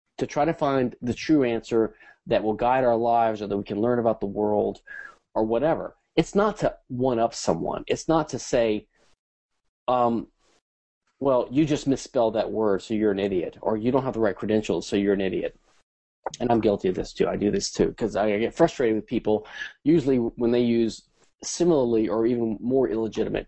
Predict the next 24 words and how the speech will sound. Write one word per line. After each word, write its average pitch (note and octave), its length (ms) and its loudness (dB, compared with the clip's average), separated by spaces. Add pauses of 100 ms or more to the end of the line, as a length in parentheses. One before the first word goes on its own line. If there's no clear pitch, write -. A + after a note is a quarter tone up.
techniques. B2+ 580 2
You A2+ 60 2
know, G#2 200 2
they'll G#2 180 2
use G#2 280 -2
ad G2 200 0
hominems, C3 580 0
they'll G#2 180 0
use, G#2 420 0
um, G2+ 400 0 (580)
uh, - 260 0 (160)
non A2 300 0
sequiturs. A#2+ 760 0 (240)
They'll, B2 220 2
they C#3 160 0
just, D#3+ 340 -2 (340)
they C3 380 -4
don't C3 260 2
define A#2+ 400 0
their G2+ 120 2
terms. D3+ 760 -2 (320)
They G#2+ 280 4
engage A2 360 0
in G#2+ 180 0